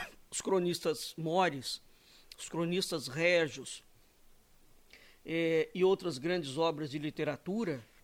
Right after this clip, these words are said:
né, da nobreza e não só, que vão reafirmar continuamente o caráter, é, a destina-, o caráter, um ideário providencialista em torno de Ourique.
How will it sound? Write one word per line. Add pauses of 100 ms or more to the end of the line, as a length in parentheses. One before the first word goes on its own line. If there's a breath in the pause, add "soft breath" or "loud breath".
(240)
né,
da
nobreza
e
não
só, (760 soft breath)
que
vão (280)
reafirmar
continuamente
o
caráter, (560 soft breath)
é,
a
destina-,
o
caráter, (240)
um
ideário
providencialista (260)
em
torno
de
Ourique.